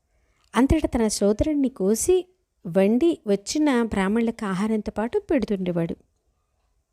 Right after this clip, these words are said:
అలా వాతాపి బ్రాహ్మణుల ఉదరంలోకి ప్రవేశించగానే ఇల్వలుడు, "సోదరా, దయచేసి ఇక బయటికి రా" అని పిలిచేవాడు బిగ్గరగా. అలా పిలవగానే వాతాపి బ్రాహ్మణుల ఉదరమును చీల్చుకొని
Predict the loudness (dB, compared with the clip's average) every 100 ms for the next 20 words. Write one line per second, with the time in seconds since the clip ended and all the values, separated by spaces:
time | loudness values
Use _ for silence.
0 | _ _ _ _ 2 4 6 4 2 0
1 | 0 -2 0 -2 -2 -2 -2 0 2 2
2 | 2 2 2 2 2 0 -2 -8 -4 -2
3 | -2 -2 -6 -4 -4 -2 0 0 0 _
4 | _ _ _ _ 0 2 4 4 4 2
5 | 2 -2 -6 _ -12 -2 -2 0 0 0
6 | -2 0 0 0 0 -2 -2 -4 -2 -2
7 | -2 -6 -4 -4 -6 -8 -4 -4 -2 -4
8 | -6 -6 -2 0 0 -6 _ _ _ _
9 | _ _ _ _ _ _ _ -4 2 4
10 | 4 2 2 0 0 0 0 0 0 -2
11 | -2 -6 -4 -2 -2 -4 _ _ _ -6
12 | 0 2 4 4 2 2 0 0 0 -2
13 | -4 -6 -4 -4 -4 -4 -4 -2 -2 -2